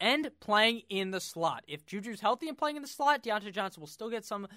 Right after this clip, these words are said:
looks in the slot. If Big Ben stays healthy, he's gonna develop that chemistry with Deontay Johnson. He's gonna be the two on that offense.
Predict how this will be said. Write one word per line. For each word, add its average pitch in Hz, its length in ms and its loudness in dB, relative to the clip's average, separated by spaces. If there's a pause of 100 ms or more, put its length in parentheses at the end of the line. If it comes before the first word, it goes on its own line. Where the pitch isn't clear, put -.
(140)
looks 180 240 -2
in 185 140 -8
the 165 60 -8
slot. 151 320 0
If - 120 -12
Big 156 160 -4
Ben 220 180 2
stays 294 300 -2
healthy, 302 400 4 (280)
he's 190 160 -4
gonna 190 160 -4
develop 190 340 0
that 196 160 -2
chemistry 208 340 -6
with 185 100 -10
Deontay 196 380 -2
Johnson. 220 420 0 (180)
He's 214 200 -4
gonna 240 100 -4
be 233 120 -4
the 220 100 -2
two 277 400 -2 (200)
on 233 200 4
that 233 180 6
offense. 208 460 2